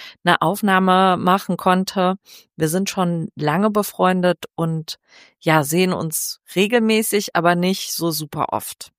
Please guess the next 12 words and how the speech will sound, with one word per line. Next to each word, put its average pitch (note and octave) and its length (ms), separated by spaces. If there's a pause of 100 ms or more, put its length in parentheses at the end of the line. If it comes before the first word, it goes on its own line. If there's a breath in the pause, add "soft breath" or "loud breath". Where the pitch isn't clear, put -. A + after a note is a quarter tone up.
(240)
Und, E3 500
äh, E3 220
von D#3+ 240
daher E3 280
war F3 120
das F3 160
für E3+ 140
mich E3+ 460
wirklich - 380
eine D#3+ 80
große F3 360
Freude, E3+ 520